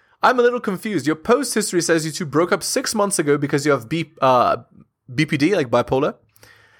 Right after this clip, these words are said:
Now you're saying you just broke up because of the conversation of commitment came up. So which is it? Are you sure it's his sister and not his wife?" This, I was just about to ask this myself. What kind of thirty-year-old shares a room with his sister?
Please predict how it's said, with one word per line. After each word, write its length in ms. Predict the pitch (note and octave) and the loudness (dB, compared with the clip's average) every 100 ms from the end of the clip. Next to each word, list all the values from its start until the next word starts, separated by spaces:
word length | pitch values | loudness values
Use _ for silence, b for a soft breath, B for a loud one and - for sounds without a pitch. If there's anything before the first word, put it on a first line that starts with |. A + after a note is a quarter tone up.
| b C#3+ | b 0
Now 160 | F#3 | 2
you're 140 | A#3+ A3+ | 2 2
saying 260 | A3 G#3+ | 0 0
you 60 | F#3 | 0
just 240 | F#3 - | -2 0
broke 200 | E3 E3 | 2 4
up 140 | F3+ - | 2 2
because 220 | D#3 C#3+ | 0 0
of 80 | C#3+ | -2
the 80 | |
conversation 500 | D3 E3+ D#3+ E3+ E3 | -2 -2 0 -2 -2
of 60 | C#3+ | -6
commitment 400 | C#3+ E3 C#3 A2 | -2 -2 -2 -4
came 180 | B2 G2 | -4 -6
up. 100 | - | -6
So 140 | - | -4
which 180 | F3+ A#3 | -2 0
is 140 | F#3+ | 0
it? 160 | A2+ - _ _ _ b b b b | -2 -8 _ _ _ b b b b
Are 100 | G3+ | 2
you 100 | C#4 | 2
sure 180 | C4 D4+ | 2 0
it's 100 | D4 | -2
his 140 | G3+ | -4
sister 320 | - A3 - G#3 | -2 -2 0 0
and 100 | D#3+ | 2
not 140 | D#3+ | 0
his 120 | C3+ | 2
wife?" 400 | C#3 D#3+ A3+ - _ _ _ _ - | 2 2 0 -10 _ _ _ _ -10
This, 460 | C3+ C4+ G#3 - | 0 4 4 4
I 20 | D3+ | 2
was 140 | D3+ | 2
just 120 | G3 | 0
about 180 | F#3 F3+ | 2 4
to 60 | E3+ | 4
ask 160 | F3 | 2
this 120 | E3 | -2
myself. 280 | D#3+ D#3 C#3+ | -2 0 0
What 120 | C#3+ | 0
kind 120 | - A#3 | 0 -2
of 60 | |
thirty-year-old 540 | - A3+ A#3 G#3+ E3+ D3 | 0 0 2 2 2 2
shares 320 | F3+ E3 C#3+ | 2 2 2
a 40 | |
room 140 | D3+ F3 | 2 0
with 120 | D3 | 0
his 100 | B2 | -2
sister? 420 | G#3 F#3+ A2+ | -2 -2 -4